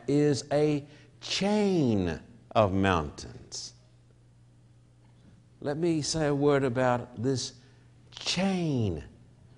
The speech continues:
C H A I N, this chain of mountains. One of my countrymen over here in the United States of America was being interviewed right here in Los Angeles,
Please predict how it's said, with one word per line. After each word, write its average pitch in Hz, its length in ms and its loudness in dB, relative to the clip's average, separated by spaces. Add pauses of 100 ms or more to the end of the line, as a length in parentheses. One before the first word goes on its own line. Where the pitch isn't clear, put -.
(180)
C - 420 2
H 160 340 2 (120)
A 160 400 2
I 147 400 0
N, 147 420 -4 (180)
this 143 360 -2 (400)
chain 175 920 0 (280)
of 117 160 -2
mountains. 107 1040 -6 (680)
One 127 200 2
of 180 120 4
my 165 240 4
countrymen 101 1400 -2 (120)
over 139 280 6
here 147 500 4
in 135 100 0
the 113 60 2
United 131 360 2
States 147 440 -4
of 110 80 -4
America 123 760 2 (580)
was 117 160 6
being 123 280 8
interviewed 151 840 6 (160)
right 123 300 8
here 123 260 6
in 127 140 4
Los 113 200 8
Angeles, 135 760 2